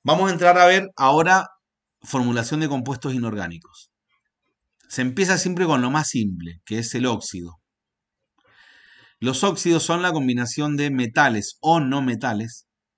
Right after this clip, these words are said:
con oxígeno. Si nos vamos a la tabla periódica,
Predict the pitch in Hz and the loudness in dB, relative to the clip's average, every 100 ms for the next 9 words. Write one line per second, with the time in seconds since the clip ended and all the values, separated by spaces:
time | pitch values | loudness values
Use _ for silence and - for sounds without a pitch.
0 | _ _ _ _ _ _ _ _ 131 131 | _ _ _ _ _ _ _ _ -4 -4
1 | 131 - 107 - 85 82 _ _ _ _ | -4 -4 -6 -8 -14 -14 _ _ _ _
2 | _ _ _ _ _ _ _ 104 92 104 | _ _ _ _ _ _ _ -14 -10 -8
3 | 131 139 135 139 139 139 151 170 156 160 | -6 -6 -6 -4 -6 -4 -4 -2 -4 -8
4 | 165 | -16